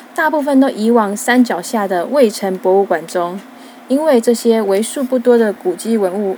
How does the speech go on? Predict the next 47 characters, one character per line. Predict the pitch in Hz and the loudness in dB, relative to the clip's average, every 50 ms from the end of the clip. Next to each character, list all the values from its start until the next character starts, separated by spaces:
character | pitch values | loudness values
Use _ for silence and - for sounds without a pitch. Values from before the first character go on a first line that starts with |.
| - - | -4 -2
一 | 262 240 | 0 0
来 | 226 190 185 190 | 2 0 -2 -4
舍 | 214 - - 196 | -6 -4 -4 -2
不 | 185 208 233 | 0 0 0
得 | 233 202 202 190 | 0 0 0 -2
它 | - - 226 226 | -4 -4 -4 -2
们 | 214 202 202 202 | -2 -2 -4 -2
再 | - 247 226 214 | -2 -2 -2 0
受 | - 226 208 | -2 -4 -2
到 | 202 196 190 202 | 0 0 0 -2
风 | - - 247 254 | -2 -2 -2 -2
吹 | 262 - 285 285 277 | -2 0 0 0 0
雨 | 254 208 185 | 0 0 0
淋 | 180 180 175 165 170 | -2 -2 -2 -4 -4
的 | 170 185 175 175 - - - - - - | -6 -4 -4 -6 -8 -12 -20 -20 -20 -14
自 | - - 277 240 | -6 -4 -2 0
然 | 196 175 165 170 | 0 -2 -2 -6
破 | - - 196 180 180 | -6 -4 -2 -2 -2
坏， | - - 185 170 - - - - - - - - | -2 -4 -4 -4 -6 -10 -20 -20 -20 -20 -12 -6
再 | 311 311 277 254 | -2 0 2 2
来 | 247 | 2
也 | 240 220 185 | 2 2 0
怕 | 175 - - 240 226 214 | -2 -4 -4 -4 -4 -4
受 | 202 - - 214 | -4 -4 -4 -4
到 | 208 214 202 190 190 - - - - - | -2 -2 -2 -4 -4 -6 -12 -20 -8 -2
游 | 185 190 190 190 | 0 0 0 -2
客 | - - 277 240 226 208 202 - | -2 -2 0 0 0 -2 -4 -4
战 | - 240 226 226 | -2 -2 0 0
乱 | 233 220 202 196 196 | 0 0 0 -2 -6
等 | - - 175 160 165 | -6 -6 -6 -6 -6
人 | 165 170 170 185 | -6 -6 -4 -2
为 | 185 180 180 | -2 -2 -2
破 | 180 - - 202 190 | -2 -4 -4 -4 -4
坏。 | 190 - 190 170 - - - - - - - | -4 -4 -6 -6 -8 -12 -18 -20 -20 -18 -14
所 | - - - 359 | -8 -2 0 2
以 | 381 302 254 | 2 2 2
说 | 233 - 254 233 233 | 2 2 4 6 6
啊， | 226 214 214 208 220 - - - - - - | 6 6 4 2 0 -4 -12 -20 -20 -10 -4
那 | 359 359 330 | -2 0 4
个 | 302 269 233 254 254 - - - - - | 4 4 4 2 0 -4 -8 -20 -20 -16
上 | - - - 370 330 | -4 2 4 4 4
面 | 330 330 311 269 | 2 2 2 2
的 | 247 220 | 2 4
卫 | - 311 285 247 | 4 4 2 2
城 | - 226 226 202 196 202 214 220 | 2 0 0 0 0 -2 -4 -2
上 | - 294 262 | 0 0 2
面 | 247 254 240 226 233 | 4 4 4 2 0